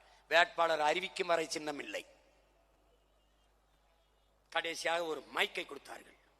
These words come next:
அந்த மைக்கை வைத்துக் கொண்டு, ஒத்த ரூபாய் காசு இல்லாமல் என்னிடத்தில் கேட்டார்கள், "இத்தனை வாக்கை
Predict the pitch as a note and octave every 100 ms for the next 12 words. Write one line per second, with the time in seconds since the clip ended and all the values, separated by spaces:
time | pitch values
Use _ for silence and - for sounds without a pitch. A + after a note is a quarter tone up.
0 | _ _ - D#3+ C#3 C#3 F#3 - E3 E3
1 | E3 - D3 A#2 - _ _ _ _ _
2 | _ _ _ _ _ _ D3 - C#3+ D3+
3 | F3+ F3+ E3 E3 D3+ C3 A2+ - - C#3+
4 | D3+ F#3 F#3 E3 D3+ C#3 A2+ G2+ _ _
5 | _ _ _ _ _ C#3 F3+ E3 D3+ F3+
6 | F#3